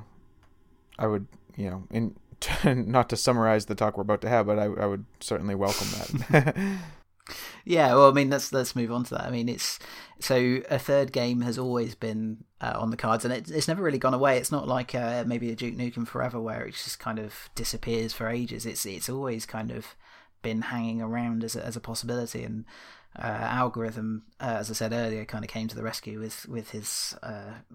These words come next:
Speaker 2: wealth of information about
Speaker 1: <laughs> Yeah, he's a
Speaker 2: everything.
Speaker 1: bottomless
Speaker 2: Somehow
Speaker 1: well.
Speaker 2: he's, yeah, he's just
Speaker 1: <laughs>
Speaker 2: involved. He's, it seems directly involved in, in, in
Speaker 1: <laughs>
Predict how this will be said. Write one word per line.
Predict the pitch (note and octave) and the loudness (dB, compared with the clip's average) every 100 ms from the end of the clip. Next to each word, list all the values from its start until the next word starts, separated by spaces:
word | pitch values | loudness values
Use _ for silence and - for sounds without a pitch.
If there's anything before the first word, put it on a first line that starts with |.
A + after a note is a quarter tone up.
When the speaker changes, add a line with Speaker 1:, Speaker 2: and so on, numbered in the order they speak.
| - B2 | -16 -6
Speaker 2:
wealth | A#2 A#2+ - | -4 -4 -6
of | A2 | -8
information | A2 - A2 A2+ - A2 | -8 -6 -8 -6 -6 0
about | C#3 C#3 | 2 6
Speaker 1:
<laughs> | |
Yeah, | D3 C3 | 10 10
he's | C#3+ | 10
a | |
Speaker 2:
everything. | D#3 | 8
Speaker 1:
bottomless | C3+ C#3 C3 C3 | 8 8 6 4
Speaker 2:
Somehow | A#2+ | 8
Speaker 1:
well. | B2 A2 B2+ | 8 8 4
Speaker 2:
he's, | - A#3+ - - D3 | 2 0 -2 -6 2
yeah, | D3 D#3+ C#3 D3 | 6 8 8 6
he's | C#3 | 6
just | D#3 - | 4 6
Speaker 1:
<laughs> | D3+ | 2
Speaker 2:
involved. | C3+ C#3 C#3+ C3 - - - | 6 6 6 0 -6 -12 -6
He's, | C3+ - | -6 -4
it | - | 0
seems | - D3 C#3+ D3 | 2 4 6 6
directly | B2+ C3 - C#3+ | 6 4 2 0
involved | B2+ B2 C3+ B2+ A2+ | 0 2 2 2 -2
in, | A#2 A#2 A#2+ | -2 -2 -2
in, | - A#2+ A#2 A2 - - | -2 -2 2 2 2 0
in | - A#3 | -2 4
Speaker 1:
<laughs> | E3+ - - | 4 4 2